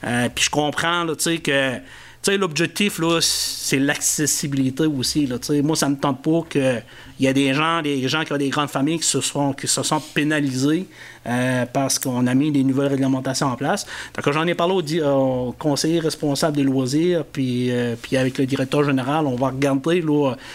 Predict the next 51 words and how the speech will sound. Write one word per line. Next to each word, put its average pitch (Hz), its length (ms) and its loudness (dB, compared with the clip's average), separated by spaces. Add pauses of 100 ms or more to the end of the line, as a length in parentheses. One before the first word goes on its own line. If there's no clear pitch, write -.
(100)
pour 135 220 0
essayer 180 220 0
de 185 40 0
mettre 185 140 -2
quelque - 180 -2
chose 170 200 2
en 147 180 0
place, 151 400 -2
là, 139 380 0
dès 151 200 2
en 143 180 0
fin 147 120 -2
de - 80 -6
semaine, 156 380 0
là, 170 160 0 (380)
puis 127 180 2
on 123 140 2
va 131 160 2
transmettre 151 500 -2
l'information, 143 720 -2
là, 135 300 0
euh, 117 80 -4 (380)
parce - 140 0
que 165 100 0
le 160 160 0
but, 185 220 2
là, 165 140 2
c'est, 131 460 0
c'est - 220 0
vraiment 160 560 0 (500)
de - 80 -6
donner 143 280 2
de 165 60 0
l'accessibilité, 147 1080 0 (460)
euh, 127 220 2
effect-, 135 360 0
il 147 60 0
y 143 60 4
a 143 40 2
des 143 140 2
coûts 185 160 -2
rattachés 165 380 0
à 143 120 0
ça, 170 120 0 (180)
mais 139 140 0
le 135 140 2
but, 160 180 0
c'est 143 160 0
couvrir 143 480 2
les 135 160 2
frais. 156 380 0